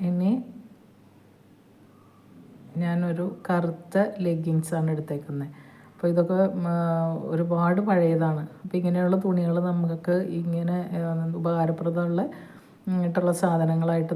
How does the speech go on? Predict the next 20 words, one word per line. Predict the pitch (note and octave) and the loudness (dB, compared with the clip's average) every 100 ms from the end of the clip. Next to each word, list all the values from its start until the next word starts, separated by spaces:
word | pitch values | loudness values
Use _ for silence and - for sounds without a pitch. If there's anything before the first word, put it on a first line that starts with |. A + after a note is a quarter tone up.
| E3 | 0
നമുക്ക് | D#3+ F3 A#3 - E3+ | 0 0 -2 -2 -2
മാറ്റിയെടുക്കാം. | D#3+ - D#3 C#3+ - - - - - A3 | -2 0 -2 -2 -8 -14 -20 -20 -18 -10
അപ്പൊ | F#3+ F3+ | -2 0
ഈ | F3+ F3+ | 2 2
ലെഗിങ്സിൻ്റെ | E3 E3+ D#3+ - D#3+ E3+ F3+ E3+ | 0 -2 -2 -2 -2 -2 -4 -4
ആ | E3 E3+ E3+ D#3+ | -4 -4 -2 -2
അരഭാഗം | D#3+ D#3 D#3 D#3 E3 | -2 0 -2 0 0
ഒന്ന് | D#3+ F3 - E3+ | 0 0 0 -2
വെട്ടിമാറ്റുക. | E3 E3 D#3+ D3 - C3+ - - - - - - - - - - - - - - - - - - - - - - - - - - - - - - | 0 0 0 -2 -8 -12 -16 -20 -20 -20 -20 -20 -20 -20 -20 -20 -20 -20 -20 -20 -20 -20 -20 -20 -20 -20 -20 -20 -20 -20 -20 -20 -20 -20 -20 -2
പിന്നെ | F#3 F#3+ G#3 | 2 4 6
കാലിൻ്റെ | F#3+ F#3+ F#3+ F#3+ G3 | 6 6 6 6 6
ഭാഗത്തേക്ക് | G#3 G3 F#3+ F3+ F#3+ | 4 4 2 0 0
പോകുമ്പോ | F#3 F3+ F3+ F3 F3+ | 2 2 4 2 2
നമുക്ക് | F3 E3+ F3 F3 | -2 0 -2 -2
അതിനുള്ള | F3 E3+ F3 F#3 F#3 | -2 0 2 2 2
വീതി | F3+ E3+ F3+ | 2 2 2
കിട്ടില്ല, | F3 E3+ E3 E3+ G3 E3+ | 2 0 0 0 -2 -2
അത് | E3 F3 E3+ | 0 2 2
ഒന്നുകൂടി | E3+ F3 E3+ F3+ | 0 2 2 2
നിവർത്തി | F3+ E3 E3 E3+ | 2 2 0 0